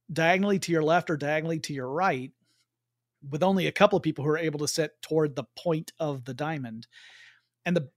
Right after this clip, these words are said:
upstage part had, uh, had walls, and it actually was, like, a little, like,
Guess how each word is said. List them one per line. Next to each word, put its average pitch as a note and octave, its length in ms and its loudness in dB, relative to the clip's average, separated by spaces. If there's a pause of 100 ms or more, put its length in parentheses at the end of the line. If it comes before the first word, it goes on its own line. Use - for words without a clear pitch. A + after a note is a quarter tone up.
(220)
upstage E3+ 600 2
part C#3 360 -4 (260)
had, D#3+ 500 2
uh, C#3+ 320 -4 (100)
had D3+ 200 -2
walls, E3 480 2 (100)
and D#3+ 200 -2
it - 200 -6
actually E3+ 280 2
was, E3 160 2
like, E3+ 160 2
a E3 60 0
little, E3 560 2 (180)
like, C#3+ 180 -8